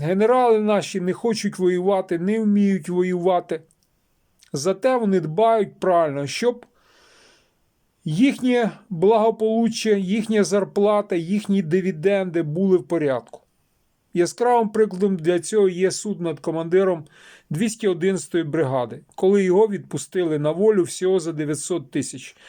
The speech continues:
Смішна сума для корумпованого генерала Збройних сил України. Якщо ми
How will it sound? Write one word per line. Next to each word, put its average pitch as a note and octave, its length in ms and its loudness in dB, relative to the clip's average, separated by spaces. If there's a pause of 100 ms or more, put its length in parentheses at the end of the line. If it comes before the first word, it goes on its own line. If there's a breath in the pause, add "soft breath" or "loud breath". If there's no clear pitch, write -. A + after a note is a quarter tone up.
(300 loud breath)
Смішна A3+ 640 -2
сума A3+ 400 -2
для F3+ 220 0
корумпованого F3+ 1040 0
генерала D#3+ 840 0 (120)
Збройних D3+ 560 -2
сил D3 220 -8
України. C3 600 -6 (600 loud breath)
Якщо B3+ 640 2
ми F3+ 540 0